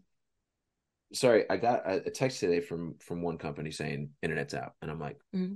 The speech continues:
Speaker 1: "No problem." I'm thinking I'm just gonna go and
Speaker 2: You got a
Speaker 1: plug into the other
Speaker 2: backup.
Speaker 1: one.
Speaker 2: Mm-hmm.
Speaker 1: Plug it in. It's not working. I'm like, "What?" It's all in. I'm like, I look out. There's all this construction. I'm like, "Okay, all right, I see." And so I just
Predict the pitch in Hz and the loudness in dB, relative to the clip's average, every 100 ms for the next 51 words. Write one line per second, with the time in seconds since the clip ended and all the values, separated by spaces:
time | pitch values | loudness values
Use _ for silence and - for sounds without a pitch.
0 | 214 156 - - 82 82 - 78 78 80 | -4 -4 -4 -6 -8 -10 -6 -6 -6 -8
1 | 95 90 - 76 - 80 80 - 247 214 | -10 -10 -10 -10 -6 -6 -6 -2 0 4
2 | 202 - 247 285 143 147 - - - 214 | 2 2 0 -2 -6 -10 -16 -14 -6 -4
3 | 214 233 - 104 92 92 90 85 - 76 | -4 -6 0 4 4 4 2 -4 -6 -6
4 | - 71 71 - 71 76 107 120 175 277 | -4 -6 -6 -10 -16 -12 -10 -6 -2 -2
5 | 285 - - 120 - 120 139 151 104 90 | -2 -4 -2 0 2 6 8 8 6 -2
6 | 87 85 - 85 90 87 85 82 85 80 | -2 -4 -2 -2 0 0 -2 -2 -2 0
7 | 85 85 - 85 - 78 76 90 78 76 | 0 0 -4 -8 -8 -8 -8 -10 -8 -8
8 | 71 65 80 - 69 64 - 85 76 73 | -8 -8 -8 -6 -6 -6 -8 -6 -4 -4
9 | - 80 80 71 71 - - 78 82 78 | -6 -8 -8 -12 -12 -14 -12 -6 -4 -4
10 | 76 | -8